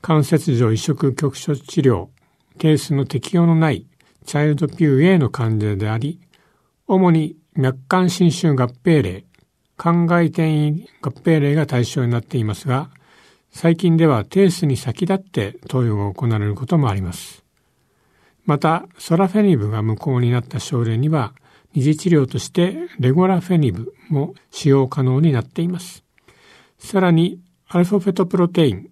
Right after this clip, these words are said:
エーエフピーが四百ナノグラムパーミリリットル以上という限定付きですが、ブイイージーエフアールツー抗体であるラムシルバンも、がん化学療法後に増悪した症例に使用可能になっています。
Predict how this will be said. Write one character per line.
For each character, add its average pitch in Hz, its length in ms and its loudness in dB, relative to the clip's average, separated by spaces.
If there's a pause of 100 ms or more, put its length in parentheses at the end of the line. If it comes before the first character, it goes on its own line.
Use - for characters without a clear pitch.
(120)
エ 156 180 0
ー - 20 2
エ - 20 0
フ - 140 -8
ピ 151 220 2
ー 135 40 0
が 131 100 0
四 175 280 4
百 175 320 -2
ナ 151 100 2
ノ 156 140 2
グ 160 100 2
ラ 160 100 2
ム 151 80 0
パ 151 500 0
ー - 80 -20 (120)
ミ 131 120 2
リ 147 140 0
リ 147 80 -2
ッ - 60 -18
ト - 120 -2
ル 147 100 2
以 175 120 4
上 160 140 4
と 127 140 -4
い 120 80 2
う - 20 2
限 143 180 2
定 165 200 0
付 - 200 -4
き 160 40 -2
で 139 100 0
す - 140 -6
が、 131 260 -2 (600)
ブ 165 120 6
イ 160 280 4
イ - 20 2
ー - 20 2
ジ 143 180 -2
ー 147 100 2
エ 135 40 -2
フ 139 240 -2
ア 143 80 2
ー 139 40 0
ル 139 100 -4
ツ - 220 -6
ー 131 160 2
抗 139 240 -4
体 131 240 -2
で 123 100 0
あ 120 80 0
る 127 380 -4
ラ 135 120 2
ム 180 100 4
シ 196 180 0
ル 202 80 2
バ 151 160 2
ン 101 160 -2
も、 104 180 -8 (600)
が 147 120 0
ん 123 120 0
化 135 120 -4
学 131 260 -2
療 127 180 -2
法 123 220 0
後 127 120 0
に 131 120 2
増 127 280 2
悪 120 120 -6
し - 80 -14
た 135 120 -4
症 131 260 -2
例 131 140 0
に 175 100 2
使 175 220 -4
用 123 160 0
可 127 140 -4
能 110 260 -2
に 135 140 0
な 120 120 -2
っ - 40 -8
て - 140 -8
い 160 60 -2
ま 160 120 -6
す。 - 260 -20